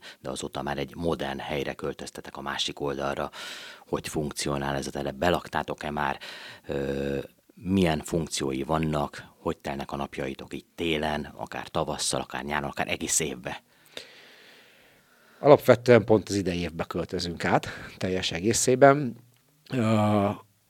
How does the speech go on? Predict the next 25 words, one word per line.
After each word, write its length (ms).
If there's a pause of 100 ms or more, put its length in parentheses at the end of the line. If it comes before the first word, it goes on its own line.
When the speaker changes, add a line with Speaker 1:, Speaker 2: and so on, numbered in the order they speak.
(140)
Speaker 2:
funkcióit 720
tekintve 520
az 120
épület, 400
alapvetően 680
a 40
fő 280
épület 460
az 100
egy 120
turisztikai 640
központ. 680
Ez 160
ezt 240
a 40
célt 320
is 140
fogja 240
szolgálni. 640 (500)
Ö, 100 (360)
átmeneti 560
időszakban 600
nyilván 280
használjuk 640
a, 340